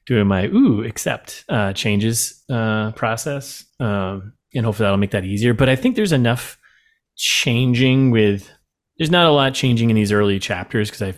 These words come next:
I was pretty confident in, like, the first act and second act and where they are right now. Um, that I don't think there would be, I'm not making such crazy changes now that would, like, ripple down to, like,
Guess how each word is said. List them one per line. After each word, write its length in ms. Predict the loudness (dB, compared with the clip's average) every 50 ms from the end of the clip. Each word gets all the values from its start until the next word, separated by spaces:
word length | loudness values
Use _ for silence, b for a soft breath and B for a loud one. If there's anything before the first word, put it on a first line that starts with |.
| _
I 80 | -4 -2
was 100 | -2 -2
pretty 200 | -2 -2 -4 -4 -4
confident 520 | -4 -6 -4 -4 -4 -4 -4 -4 -4 -2
in, 100 | -4 -4
like, 160 | -4 -4 -6
the 80 | -8 -14
first 320 | -6 -4 -2 -2 -2 -2
act 220 | -4 -4 -4 -6 -6
and 100 | -6 -4
second 280 | -4 -6 -4 -4 -4
act 200 | -4 -4 -6 -6 -8
and 80 | -6
where 100 | -6 -6
they 100 | -6 -6
are 140 | -6 -6 -4 -4
right 100 | -4 -4
now. 240 | -4 -4 -4 -6 -8 -10 _ _ _ _ _ _ _ _
Um, 520 | -8 -6 -4 -4 -4 -4 -4 -6 -8 -10 -8 _
that 260 | -4 -4 -4 -4 -6 -6
I 80 | -8
don't 340 | -6 -2 -2 -2 -2 -2 -4
think 300 | -8 -6 -6 -6 -4 -2
there 140 | 0 0 0
would 100 | 0 0
be, 520 | -2 -2 0 0 0 0 -2 -4 -6 _ _ _ _ _ _ _ _ _ _ _ _ _ _ _ _ _ -2
I'm 100 | 2 2
not 160 | 4 4 4
making 340 | 4 2 2 2 2 2 2
such 260 | 0 -2 -4 -4 -2
crazy 280 | 0 0 2 2 2 0
changes 400 | -2 -2 0 0 0 0 0 -2
now 460 | -2 0 0 0 0 2 2 2 2
that 200 | 0 -2 -2 -4
would, 280 | -6 -8 -10 -10 -12 -10
like, 220 | -12 -10 -10 -14 -18 -20 -20 _ _ _ _ _ _ _ _ _ _ _ _ _ _ _
ripple 380 | -2 0 0 0 2 2 2 2
down 400 | 2 2 2 2 4 2 2 2
to, 160 | 0 0 -2
like, 240 | -2 -2 -4 -6 -8